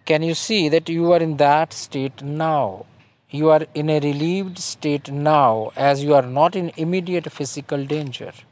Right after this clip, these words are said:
Now your mind automatically forms the image of what you want, what you want to do. The solution, the fulfillment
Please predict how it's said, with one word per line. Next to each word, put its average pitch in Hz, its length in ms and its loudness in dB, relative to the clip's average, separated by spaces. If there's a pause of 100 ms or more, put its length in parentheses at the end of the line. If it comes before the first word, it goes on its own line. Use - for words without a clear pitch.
(1200)
Now 139 160 2
your 190 200 2
mind 165 360 2
automatically 196 840 -2
forms 127 580 2
the 131 180 -2
image 160 320 0
of 170 120 4
what 151 340 2
you 156 140 -2
want, 139 580 0 (160)
what 139 260 -2
you 151 100 -2
want 127 280 0
to 135 80 -8
do. 131 460 -8 (760)
The 147 120 2
solution, 160 720 -2
the 127 140 0
fulfillment 165 760 -4